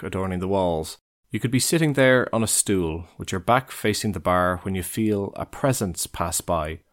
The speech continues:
a brush with an unseen force. It's not the ghost from the Gravediggers back again, but actually Magoo, the pub dog.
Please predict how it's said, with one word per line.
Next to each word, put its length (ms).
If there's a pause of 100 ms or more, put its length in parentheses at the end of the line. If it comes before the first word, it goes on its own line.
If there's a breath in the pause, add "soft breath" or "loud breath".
(240)
a 60
brush 560
with 160
an 80
unseen 500
force. 540 (640)
It's 220
not 240
the 80
ghost 420
from 160
the 80
Gravediggers 640
back 280
again, 420 (160 soft breath)
but 140
actually 480
Magoo, 580 (140)
the 100
pub 320
dog. 340